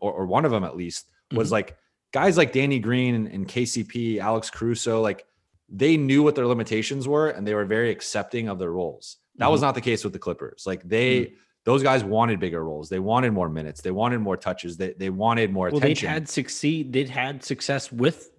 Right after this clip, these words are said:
Speaker 2: those bigger roles, right?
Speaker 1: Yeah,
Speaker 2: Before
Speaker 1: and
Speaker 2: Kawhi and Paul George showed up, they won almost fifty games. And so they're probably thinking,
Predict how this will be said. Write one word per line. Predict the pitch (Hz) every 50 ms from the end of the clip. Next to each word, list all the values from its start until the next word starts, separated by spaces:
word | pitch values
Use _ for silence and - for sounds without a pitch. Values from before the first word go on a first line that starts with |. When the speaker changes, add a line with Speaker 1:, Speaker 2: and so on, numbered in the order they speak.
| - _
Speaker 2:
those | 131 117 110 101 101
bigger | 107 104 90 98 95
roles, | 85 85 85 - - - - - -
right? | 95 92 98 - - -
Speaker 1:
Yeah, | 135 220 208
Speaker 2:
Before | - 135 135 139 139
Speaker 1:
and | 139 139
Speaker 2:
Kawhi | - 131 127 127 123 131 127 131
and | 127 127
Paul | 127 127 123 123 120
George | 107 135 143 156
showed | - - 120 104
up, | 101 104 -
they | 123
won | 123 120 120 120 123 123 127 123 120 - - - - - _ _ _ -
almost | - 123 127 117 -
fifty | - 143 139 - 131
games. | 127 135 165 175 127 90 90 - -
And | 117 117 107 110 107
so | - - 135
they're | 120 127 135
probably | 131 - 127 123 151 165 151 123
thinking, | - 135 127 127 - 127 123 120 120